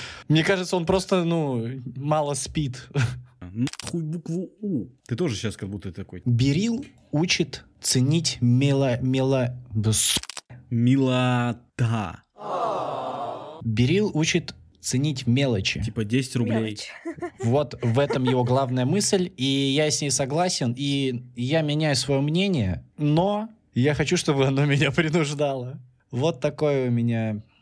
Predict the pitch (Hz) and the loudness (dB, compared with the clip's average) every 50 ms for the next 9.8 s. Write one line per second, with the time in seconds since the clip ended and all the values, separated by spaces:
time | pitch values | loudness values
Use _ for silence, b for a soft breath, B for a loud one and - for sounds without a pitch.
0 | _ _ - 135 135 131 160 175 170 160 139 127 - - - _ - - - - | _ _ -12 -10 -4 -2 0 0 0 -2 -4 -6 -10 -20 -20 _ -6 -4 -2 0
1 | 151 135 123 151 151 - - 180 - 226 220 226 - - _ - - - - - | 0 0 0 0 0 2 2 2 2 2 0 -2 -8 -18 _ -12 -12 -6 0 0
2 | 143 117 - 233 185 - - - - - 254 240 - - - 214 - - - - | 0 2 4 2 2 2 -2 -8 -8 -2 -2 -2 -2 0 -2 -2 -2 -2 -4 -4
3 | 208 - - 208 175 - 127 135 117 90 117 117 131 131 127 143 170 113 90 - | -6 -4 -4 -6 -2 0 0 0 2 0 0 0 0 -2 -2 -2 -2 -2 -2 -4
4 | - 107 113 123 117 123 127 139 107 78 - - - - - - - - 165 170 | -4 -2 -2 -2 -2 -4 -4 -6 -6 -6 -8 -14 -16 -16 -16 -16 -4 -2 0 2
5 | 127 98 - - - 120 123 120 123 - 180 214 190 - - 131 127 113 - - | 2 0 -2 -6 -4 -2 -2 -2 2 2 2 2 2 0 0 -2 -2 -2 -6 -12
6 | _ - - - 135 160 156 - 131 - - 113 113 113 107 110 117 117 113 95 | _ -6 0 2 2 2 2 2 -2 -2 -2 -4 -4 -4 -2 -2 -4 -4 -4 -2
7 | - 120 123 - 170 - - 127 - - - 139 139 135 185 147 127 - B B | -2 -2 0 0 -2 -2 -2 -12 -14 -8 0 0 0 2 2 -2 -2 -4 B B
8 | B B B B _ 143 143 156 160 131 - - - - 117 107 110 180 208 175 | B B B B _ -2 0 0 -2 -4 -4 -8 -10 -10 -6 -2 0 0 0 0
9 | 151 113 110 117 123 127 135 127 127 - 127 98 87 80 - | 0 0 2 2 2 2 0 -2 0 -2 -2 -2 -2 -6 -10